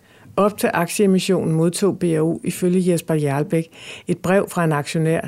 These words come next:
der refererede en bog fra nitten hundrede otteogfirs.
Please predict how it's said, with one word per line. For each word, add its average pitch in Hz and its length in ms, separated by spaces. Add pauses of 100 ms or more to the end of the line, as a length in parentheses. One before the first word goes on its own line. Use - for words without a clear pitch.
der 170 140
refererede 160 540
en 151 80
bog 165 300
fra - 160
nitten 165 260
hundrede 170 300
otteogfirs. 160 680